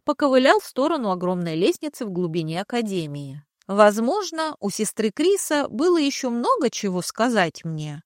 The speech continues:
И могу ошибаться, но, скорее всего, не очень лестного. Но надо отдать ему должное. Он мастерски наводил суету. Начав хлопать в ладоши, с живым, громким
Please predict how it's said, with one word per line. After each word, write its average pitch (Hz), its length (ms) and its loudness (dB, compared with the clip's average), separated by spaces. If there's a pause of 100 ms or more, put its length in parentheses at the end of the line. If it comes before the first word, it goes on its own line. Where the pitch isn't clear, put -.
(140)
И 233 360 2
могу 214 360 4
ошибаться, 254 920 0
но, 403 280 -8
скорее 349 460 0
всего, 339 300 -2
не 381 160 -4
очень 233 440 -2
лестного. 175 800 -2 (240)
Но 226 280 4 (120)
надо 381 300 4 (100)
отдать 320 360 2
ему 349 280 0
должное. 208 760 0 (120)
Он 311 260 2
мастерски 240 640 -2
наводил 202 480 0
суету. 180 640 -4 (220)
Начав 226 400 4
хлопать 247 460 2
в 214 60 -6
ладоши, 226 680 2 (100)
с 220 100 -2
живым, 233 640 0
громким 226 680 -4